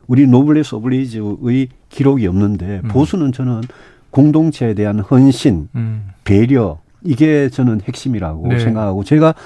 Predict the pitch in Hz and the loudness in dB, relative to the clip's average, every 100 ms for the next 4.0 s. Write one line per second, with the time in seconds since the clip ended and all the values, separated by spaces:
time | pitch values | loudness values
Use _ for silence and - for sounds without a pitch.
0 | - - _ - - 156 175 160 139 123 | -20 -20 _ -18 -10 -6 -2 0 0 -2
1 | 123 123 - 123 147 139 117 101 101 117 | -4 -8 0 4 6 4 0 -2 -6 -2
2 | 110 110 139 110 107 95 113 104 98 107 | 0 2 2 2 -4 -4 -2 -2 0 -2
3 | 110 104 107 113 113 104 87 123 110 92 | -2 -2 -2 0 -2 -2 -4 -2 -4 -4